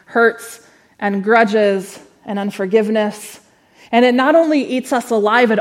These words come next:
alters our understanding of who we are, our identity. A while back, there was a conference on science and theology where one of the conversations turned to the topic of forgiveness, and one of the speakers,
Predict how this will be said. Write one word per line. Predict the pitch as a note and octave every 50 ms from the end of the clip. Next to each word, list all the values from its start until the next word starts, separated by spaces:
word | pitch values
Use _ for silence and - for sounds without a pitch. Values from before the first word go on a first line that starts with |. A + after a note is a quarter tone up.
| - -
alters | A#3 B3+ C4 C4 - C4+ A#3+ A3+ G#3+
our | A3 G#3 -
understanding | A3+ A3+ A3+ G#3+ G#3 - - - - A#3 A#3 B3 A#3+ A#3 A3 G#3+
of | F#3+ G3+
who | - B3 A#3+
we | A#3+ A#3 G#3+
are, | G3+ A#3 B3+ A3 G3 E3+
our | F3 G3 G3+ G#3 F#3+
identity. | G3+ A3 G#3 F#3 G#3+ A3+ B3 B3+ A#3+ G#3+ G3+ E3+ D#3 D3+ D#3 - - _ _ _ _ _ _ _ _ _ _ _ _ _ _ _ _ _ _ _ _ _ _ _ _ _ _ _ _ _ _ _ _ -
A | A3+
while | A#3+ B3 C4+ C4 C4
back, | G#3+ A#3+ A#3 A#3+ B3+ B3
there | C4+ A#3 A3+
was | A3+ G#3 A#3
a | G#3
conference | - - A#3 A#3+ B3 A#3+ C4 A#3 A3+ -
on | A#3+ G#3+ G#3 G#3+
science | - - A#3+ A#3 A#3+ A#3+ A#3 A3+ G#3+ -
and | - A3 G#3+
theology | - G#3+ G#3 G3+ G#3+ A3 A3 A3+ A3 G3 A3 A3+
where | G#3+ G#3 G#3+ G#3 G#3
one | G#3+ A3+
of | A#3+ A3
the | A3 A3
conversations | - - A#3 A3 G3+ G#3 G3+ - - G#3+ G#3 - A3+ G#3+ - -
turned | - - A3+ A3+ A3 A3
to | A3
the | G3+ G3
topic | - - A3 G#3+ - A3 G3+
of | G#3 F#3+
forgiveness, | - - G#3 G3+ A3+ A3+ G#3+ A3 G3+ F#3+ -
and | A3 G#3+ A3
one | A#3+ B3
of | B3+ G#3+
the | G3+ G3+
speakers, | G3+ - - - C#4 C4 A3 A3+ F#3+ G3 G3 G#3 G#3+ G#3